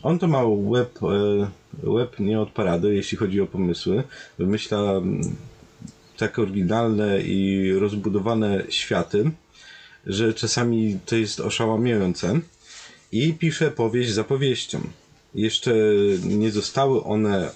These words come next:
opublikowane, ale intensywnie nad nimi pracuje. E, wiem, że teraz uczy fizyki, fizyka jest jego pasją. Em,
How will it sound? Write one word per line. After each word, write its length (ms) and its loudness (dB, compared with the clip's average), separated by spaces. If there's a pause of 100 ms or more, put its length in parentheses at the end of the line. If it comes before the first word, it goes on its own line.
opublikowane, 1040 -2
ale 420 2
intensywnie 540 0
nad 160 0
nimi 220 0
pracuje. 520 0 (680)
E, 240 0
wiem, 220 0
że 100 0
teraz 340 0
uczy 840 0
fizyki, 680 0
fizyka 380 0
jest 200 0
jego 180 0
pasją. 640 -2 (520)
Em, 880 -2